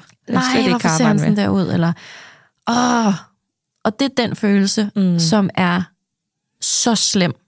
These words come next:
Speaker 2: i datingrelationer,
Speaker 1: Ja.
Speaker 2: fordi det kan være umuligt at komme tilbage fra.
Speaker 1: Ja, hvis først det er sket, så no way back.
Speaker 2: Så ligesom når man først har set den der røvsprække,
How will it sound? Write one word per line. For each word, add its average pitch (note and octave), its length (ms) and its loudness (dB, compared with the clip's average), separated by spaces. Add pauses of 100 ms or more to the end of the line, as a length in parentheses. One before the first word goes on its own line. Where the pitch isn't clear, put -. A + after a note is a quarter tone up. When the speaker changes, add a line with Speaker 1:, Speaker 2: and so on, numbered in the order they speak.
(880)
Speaker 2:
i G#3+ 80 2
datingrelationer, F3 760 0
Speaker 1:
Ja. F3+ 40 -2
Speaker 2:
fordi - 240 0
det - 140 -2
kan F3+ 180 -2
være B1 220 -4 (540)
umuligt F3+ 760 2
at F3 100 -2
komme E3 180 -2
tilbage - 300 -2
fra. - 160 -2
Speaker 1:
Ja, - 60 -4 (200)
hvis - 180 -10
først - 240 -4
det F#3 60 -4
er E3+ 40 -2
sket, - 380 -6
så D#3+ 320 -2 (340)
no F3 180 0
way E3 80 2
back. D3+ 320 -4 (420)
Speaker 2:
Så A3 80 0
ligesom A3 280 0
når G#3 140 0
man F#3+ 180 0
først A3 340 -2
har - 280 -2
set - 560 -4
den F#3 200 0
der F3+ 200 0 (100)
røvsprække, F3+ 800 -2